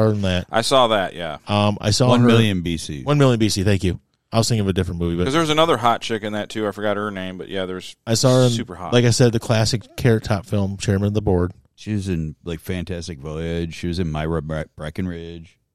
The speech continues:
Speaker 1: And then I saw her in, uh, The Naked Gun, thirty-three and a third. She was in that for a second at the Oscars with, uh,
Speaker 2: Oh, yeah,
Speaker 1: Frank,
Speaker 2: Hang On.
Speaker 1: Frank Drebin. And she looked smoking hot in that.
Speaker 3: Mm-hmm.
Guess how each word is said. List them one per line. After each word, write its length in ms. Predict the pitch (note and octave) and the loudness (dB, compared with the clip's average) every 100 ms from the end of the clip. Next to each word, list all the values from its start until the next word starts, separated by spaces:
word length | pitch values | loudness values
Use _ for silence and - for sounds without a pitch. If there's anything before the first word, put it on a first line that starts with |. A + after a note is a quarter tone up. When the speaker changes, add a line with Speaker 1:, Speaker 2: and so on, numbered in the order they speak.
| - | 2
Speaker 1:
And 120 | G#2+ | 4
then 120 | G2+ | 6
I 80 | G2+ | 4
saw 260 | G2 A#2 G#2+ | 4 4 6
her 240 | A2 G#2 | 4 2
in, 540 | - G#2 G2 F#2+ F#2 - - | 0 0 2 0 -2 -4 -4
uh, 440 | F2+ F2 E2+ A#1+ - _ _ _ _ _ _ _ | -2 -2 -2 -6 -12 _ _ _ _ _ _ _
The 100 | A#2+ | 2
Naked 360 | A#2+ B2 C3 A#2 | 4 4 2 2
Gun, 280 | A#2+ G2+ | 2 2
thirty-three 400 | F2+ G#2 G#2 G#2 G2+ | 0 0 0 0 0
and 80 | F2 | 0
a 40 | |
third. 380 | - G2 E2+ D2+ _ _ _ _ _ _ _ - | -2 -4 -4 -8 _ _ _ _ _ _ _ -2
She 100 | A#2 | 2
was 100 | G#2 | 2
in 100 | G2+ | 4
that 180 | G2+ G2 | 2 2
for 120 | G#2 | 0
a 60 | F2 | 0
second 300 | F#2 F2+ F2+ | 0 -2 -2
at 120 | F2 | -2
the 120 | F2 | -2
Oscars 540 | F2 F2 - D#2+ E2 - | -2 -4 -6 -10 -10 -8
with, 240 | F2 - | -8 -6
uh, 220 | F2 E2+ - _ _ _ - | -6 -6 -12 _ _ _ 0
Speaker 2:
Oh, 120 | C3+ | 4
yeah, 140 | B2 | 4
Speaker 1:
Frank, 240 | A2+ A2 G#2 | 4 4 2
Speaker 2:
Hang 60 | |
On. 40 | G2 | 2
Speaker 1:
Frank 220 | A2+ G#2 | 2 2
Drebin. 380 | G#2 F#2 E2+ E2+ _ _ - | 2 2 0 -6 _ _ -6
And 80 | |
she 140 | - A#2 | 0 2
looked 200 | G2 - | 2 -2
smoking 460 | - G#2+ F#2+ G2+ | -4 2 2 0
hot 240 | F#2 F#2 D#2 | -6 -8 -8
in 80 | D#2+ | -6
that. 240 | E2+ - _ _ _ F2 | -8 -10 _ _ _ _
Speaker 3:
Mm-hmm. 300 | F2 E2+ G2 | _ _ -20